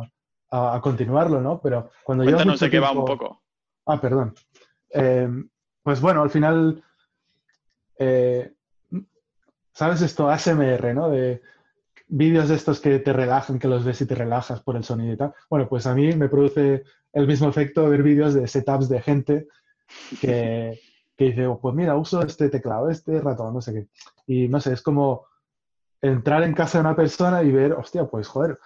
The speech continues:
Speaker 1: mola esto, mola otro". Y si lo, y si encima lo usa para el día a día, pues oye, eso será una cosa que,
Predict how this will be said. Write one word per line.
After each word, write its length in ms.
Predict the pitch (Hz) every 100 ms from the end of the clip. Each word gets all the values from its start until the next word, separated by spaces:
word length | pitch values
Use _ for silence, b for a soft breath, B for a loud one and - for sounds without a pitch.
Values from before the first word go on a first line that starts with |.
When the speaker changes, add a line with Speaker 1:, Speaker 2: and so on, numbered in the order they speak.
| b b
Speaker 1:
mola 260 | 139 143
esto, 220 | 113 - 123
mola 200 | 147 147
otro". 300 | 120 113 - _
Y 80 | 143
si 120 | 127
lo, 240 | 131 135 139
y 120 | 135
si 160 | - 127
encima 320 | 120 170 190
lo 80 | 175
usa 220 | 156 165
para 160 | 156 151
el 80 |
día 100 | 147
a 40 | 143
día, 240 | 175 202 b b _
pues 180 | 127 120
oye, 200 | 139 107
eso 180 | 113 147
será 200 | 151 151
una 180 | 143 139
cosa 280 | 156 180 160
que, 340 | 123 113 110